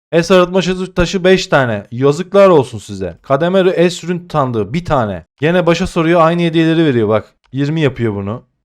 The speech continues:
Şuraya bak. Allah'ım ya Rabbim ya. En sonunda da bunu veriyor ya. Ya ben es artı artıyı çok kolay bir şekilde elde edebiliyorum Nexon. Bunu yeni başlayanlara yap o zaman yani. Bizi yapma ya. Vallahi yok abi yok. Gene arkadaşlar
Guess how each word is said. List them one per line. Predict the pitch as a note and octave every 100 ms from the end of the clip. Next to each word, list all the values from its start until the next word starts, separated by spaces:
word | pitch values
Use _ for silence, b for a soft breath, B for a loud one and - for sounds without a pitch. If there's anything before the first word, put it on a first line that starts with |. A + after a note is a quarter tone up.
| _ _
Şuraya | C3 C3+ A2
bak. | F2+ -
Allah'ım | A2 C3+ C#3 C#3+
ya | B2+ G#2+
Rabbim | G2 F2+ - F2+ F2
ya. | F2
En | C#3+ E3
sonunda | E3+ F3+ F#3+
da | F3+
bunu | C#3+ E3
veriyor | D3 A#2 G2+
ya. | G2 G#2
Ya | C3 C3+
ben | D#3
es | D#3+ E3 F3
artı | E3+ E3+
artıyı | E3 - B2+ G#2+ b b -
çok | F#3 E3+
kolay | D3 D#3
bir | C#3+
şekilde | D3 C#3+ D#3
elde | C#3+ B2
edebiliyorum | A2+ G#2+ G#2+ G2+ A2
Nexon. | C3 - G#2+ F#2 - _ _
Bunu | D3+ F#3+
yeni | D3 E3+
başlayanlara | F3 D#3+ - E3+ E3+ F#3
yap | F3+ A#2+
o |
zaman | A2+ G#2+
yani. | G#2 G2+ G2
Bizi | A2 C3
yapma | D#3 D#3 A#2
ya. | G2+ F#2 F#2 _ _ _
Vallahi | A#2 B2 A2 A#2
yok | B2
abi | G#2+ G#2+ F#2+
yok. | G2 -
Gene | B2 C#3 C#3 D3+ -
arkadaşlar | A2 A2 A2 G#2+ - C3+ C#3+